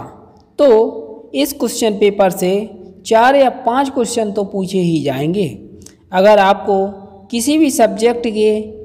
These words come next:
क्वेश्चन पेपर चाहिए तो आप हमारे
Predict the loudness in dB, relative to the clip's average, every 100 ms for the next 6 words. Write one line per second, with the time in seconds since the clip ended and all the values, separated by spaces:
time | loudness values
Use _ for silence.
0 | -10 -4 -2 0 0 0 0 0 0 0
1 | 0 2 0 0 -6 -16 -12 0 4 6
2 | 4 0 -12 -8 -4 0 0